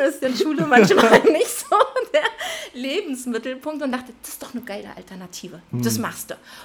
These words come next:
Speaker 1: Und dann gehst du von der Physiotherapie ins Medizinstudium, hast deine Wartesemester. Also ich hab dann halt auch mein Abi dann damals fertig gemacht, obwohl man das jetzt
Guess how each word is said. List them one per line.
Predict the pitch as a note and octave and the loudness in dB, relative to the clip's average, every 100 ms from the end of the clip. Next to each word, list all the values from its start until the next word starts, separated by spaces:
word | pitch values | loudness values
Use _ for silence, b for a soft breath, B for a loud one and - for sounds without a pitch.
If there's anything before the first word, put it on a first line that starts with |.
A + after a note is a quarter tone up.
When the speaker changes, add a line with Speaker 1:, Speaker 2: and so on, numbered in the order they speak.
| B | B
Speaker 1:
Und | A#3+ | -8
dann | A3+ G#3+ | -6 -8
gehst | - D4 - | -12 -12 -12
du | B3 | -18
von | - F#4+ G#4 | -8 -6 -6
der | F#4+ | -8
Physiotherapie | E4 D4+ D4+ C#4+ C4 B3+ B3 B3 - - | -8 -10 -10 -10 -10 -10 -14 -16 -16 -4
ins | E4+ F#4 - | -4 -2 -4
Medizinstudium, | C4 A#3+ B3 D4 D4 C#4 C#4 C#4+ A#3+ A#3+ | -6 -6 -10 -10 -10 -10 -12 -8 -6 -8
hast | A#3+ - | -10 -12
deine | A3+ A#3+ A#3 | -8 -6 -6
Wartesemester. | - D4 C#4+ B3+ A#3+ A#3+ - B3 B3 B B B B B | -8 -8 -8 -6 -4 -6 -8 -12 -12 B B B B B
Also | A#3 A#3 | -6 -4
ich | A#3 | -6
hab | A#3+ | -6
dann | A3+ G#3+ G#3+ | -6 -6 -6
halt | G3 - | -8 -10
auch | - | -12
mein | E3+ F3+ F3+ - | -12 -12 -14 -6
Abi | D#4+ E4+ | -2 0
dann | D4+ C#4 | 0 -2
damals | C4 B3 B3 B3 | -2 -2 -4 -6
fertig | B3 G#3+ A#3 - | -8 -10 -10 -10
gemacht, | A#3 A3+ A3+ - _ _ _ _ - - | -8 -8 -12 -18 _ _ _ _ -16 -10
obwohl | B3 B3 | -6 -4
man | G#3 G#3+ | -4 -6
das | G3+ F3+ | -12 -14
jetzt | - - | -16 -18